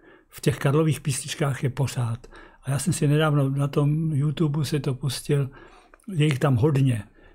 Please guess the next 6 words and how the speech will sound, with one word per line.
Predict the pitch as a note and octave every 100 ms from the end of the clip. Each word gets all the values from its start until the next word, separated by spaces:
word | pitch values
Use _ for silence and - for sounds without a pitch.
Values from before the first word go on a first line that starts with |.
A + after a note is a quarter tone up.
| _
A | - B2+
můžu | B2 B2+ D3 D#3+
říct, | D3+ D#3 B2+ - - - - _ -
ani | - F#3 G3 E3+
jedna | G#3 G3 F#3+
nezastarala. | E3 D3 C#3 - D3 C#3 B2 G#2+